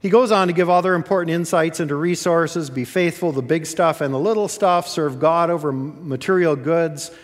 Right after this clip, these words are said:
and in the light of Phar-, the Pharisees sneering, value people over money, even if those people are outcasts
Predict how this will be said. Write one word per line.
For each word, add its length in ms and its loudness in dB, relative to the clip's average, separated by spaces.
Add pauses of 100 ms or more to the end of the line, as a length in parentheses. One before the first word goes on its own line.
(120)
and 120 -2
in 100 2
the 80 -2
light 280 2
of 140 -2
Phar-, 400 0
the 160 -6
Pharisees 560 0
sneering, 560 -2 (520)
value 480 2
people 640 -2
over 280 -2
money, 400 -2
even 260 -4
if 100 -8
those 240 -4
people 300 -6
are 180 -4
outcasts 920 -6